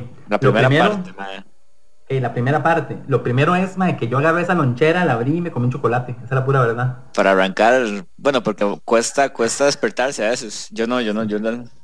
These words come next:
Speaker 2: No sé, yo, yo saqué uno de los chocolaticos esos. Eh,
Speaker 1: Bueno,
Speaker 2: no, no,
Speaker 1: un
Speaker 2: no.
Speaker 1: detalle, un detalle importante que yo hice, ahora que hice eso, ma, como salimos tan temprano, yo me desayuné ahí un cereal en la casa rápido, pero me hice un sándwich de huevo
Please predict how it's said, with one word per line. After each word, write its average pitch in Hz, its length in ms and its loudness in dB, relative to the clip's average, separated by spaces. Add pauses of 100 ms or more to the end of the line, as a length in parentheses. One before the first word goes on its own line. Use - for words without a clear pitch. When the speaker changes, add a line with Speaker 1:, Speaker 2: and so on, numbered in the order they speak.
(380)
Speaker 2:
No 120 220 -6
sé, 127 220 -2
yo, 117 60 -4
yo 117 180 -4
saqué 127 160 -4
uno 127 240 2
de 123 60 2
los 117 80 -4
chocolaticos 107 560 -4
esos. 151 140 2 (440)
Eh, 127 200 4
Speaker 1:
Bueno, 151 220 6
Speaker 2:
no, 131 60 6
no, 123 80 4
Speaker 1:
un 127 80 4
Speaker 2:
no. 135 60 2
Speaker 1:
detalle, 170 500 0
un 147 100 2
detalle 165 280 2
importante 170 460 -2
que 123 140 -10
yo 127 160 2
hice, 185 220 0
ahora 139 180 -2
que 160 180 -8
hice 170 220 -8
eso, 185 220 -4
ma, 170 160 -2
como 117 340 -2
salimos 127 420 -2
tan 170 200 0
temprano, 170 480 2
yo 123 180 -2
me 131 380 0
desayuné 98 400 -2
ahí 131 180 4
un 123 60 0
cereal 131 280 4
en 139 60 2
la 113 140 -2
casa 139 260 2
rápido, 120 460 -2 (500)
pero 117 180 2
me 113 140 0
hice 113 160 0
un 143 60 0
sándwich 151 400 -2
de 143 140 2
huevo 151 420 0